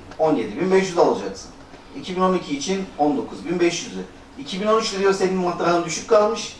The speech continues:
onun için asgariyi alacaksın on beş bin yedi yüz kırkı. On dörtte ve on beşte de yirmi bin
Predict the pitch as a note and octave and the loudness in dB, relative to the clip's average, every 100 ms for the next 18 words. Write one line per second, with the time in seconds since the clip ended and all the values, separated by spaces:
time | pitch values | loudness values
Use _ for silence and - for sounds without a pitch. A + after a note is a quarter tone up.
0 | - - - C#3+ D#3 E3+ E3 - - C#3+ | -20 -16 -6 -4 -4 -4 -2 -2 0 0
1 | D3 C#3 A2 G#2+ A2+ - D3+ D#3+ - - | 2 0 0 -2 -4 -2 -6 -6 -12 -14
2 | C3 B2 F#3+ F#3 B3 B3 B3 D4+ E4 E4 | -6 -6 -6 -10 -6 -4 -4 -6 -6 -10
3 | - - - - - - - D3+ F3+ D3+ | -8 -10 -10 -18 -20 -16 0 2 4 4
4 | C3+ - C#3 B2 C3+ C#3 G#3 - - A2+ | 2 0 0 2 2 0 -2 -4 -6 4
5 | D3+ - - - - B2 A#2+ G#2 F#2+ A2+ | 4 4 0 -12 -16 -10 -8 -6 -6 -4
6 | D3 D3+ | -4 -6